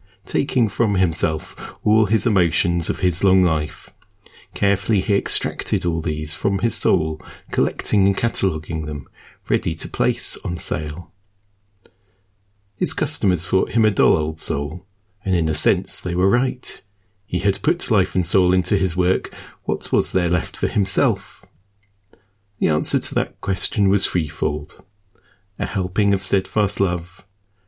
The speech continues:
a scattering of dashed hopes, and just enough happiness to be able to smile a secret smile to himself as he turned the sign on the shop door from open to closed.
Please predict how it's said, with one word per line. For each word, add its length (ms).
a 60
scattering 540
of 100
dashed 320
hopes, 560
and 220
just 400
enough 280
happiness 800
to 100
be 140
able 300
to 120
smile 760
a 60
secret 440
smile 360
to 140
himself 720
as 140
he 180
turned 440
the 160
sign 440
on 100
the 100
shop 340
door 420
from 300
open 460
to 140
closed. 760